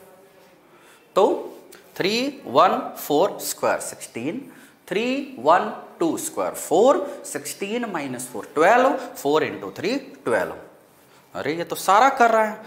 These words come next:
अब कुछ student यदि इसको गौर से देखें तो उनको क्या feel होगा? अरे, ये तो पुराना फॉर्मूला है, ए प्लस बी का होल स्क्वायर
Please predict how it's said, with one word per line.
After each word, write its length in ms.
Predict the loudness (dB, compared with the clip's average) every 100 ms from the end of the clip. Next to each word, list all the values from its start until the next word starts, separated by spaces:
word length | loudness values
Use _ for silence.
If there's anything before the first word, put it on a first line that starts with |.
| -20 -6 4
अब 340 | 6 6 2 0
कुछ 220 | 0 -2
student 580 | -2 0 2 2 2 0
यदि 240 | 2 2
इसको 280 | 0 0 4
गौर 260 | 6 8 6
से 160 | 4
देखें 400 | 2 2 -2 -12 -12 -18 -20 _ _ -20 _
तो 60 | -4
उनको 240 | -2 -2
क्या 240 | 2 2 2
feel 280 | 0 0 0
होगा? 320 | 0 -2 -6 -10 -20 -20 _ _ _ -20 _ _ _ _ -14 -2
अरे, 200 | 2 2 2 -4 -14 -20 -20 -20 -18
ये 240 | -4 0 2 0 2
तो 840 | 6 6 6 6 6 2 0 -4 2
पुराना 320 | 6 8 6
फॉर्मूला 520 | 8 6 6 4 2
है, 160 | 0 -4 -12 -20 -20 -20 _ -20 -20 -20 -20 -20 -20 -4 4
ए 240 | 8 8 6 6
प्लस 320 | 8 8 4
बी 260 | -2 -2 -2 2
का 120 | 6
होल 340 | 6 6 4 4
स्क्वायर 540 | -2 2 6 6 4